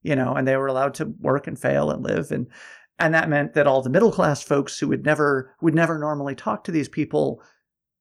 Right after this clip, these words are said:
started to actually see them as human and understand their lives and figure out that, yeah, we can actually live collectively in ways that, you know, like,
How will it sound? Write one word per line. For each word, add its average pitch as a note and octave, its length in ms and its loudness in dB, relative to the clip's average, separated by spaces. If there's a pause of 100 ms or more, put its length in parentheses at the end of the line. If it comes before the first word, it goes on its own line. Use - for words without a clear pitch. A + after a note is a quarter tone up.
started D#3 420 2
to - 100 -2
actually D3 240 -2
see D#3+ 180 -2
them C#3+ 140 -4
as C3 100 -8
human D3 340 -2
and D3+ 120 -2
understand C3 420 -4
their C3+ 80 -4
lives C#3 600 0 (180)
and C#3+ 180 -2
figure D3+ 320 2
out C#3 160 2
that, F3+ 80 -6
yeah, F#3 160 4
we D#3 120 0
can F#3 400 -4
actually - 480 -4
live D2 540 -4 (580)
collectively B2+ 800 -2
in C3 360 -2
ways B2+ 440 0
that, F3 240 -6 (680)
you D#4 140 -8
know, E3 140 0
like, A#2+ 300 -4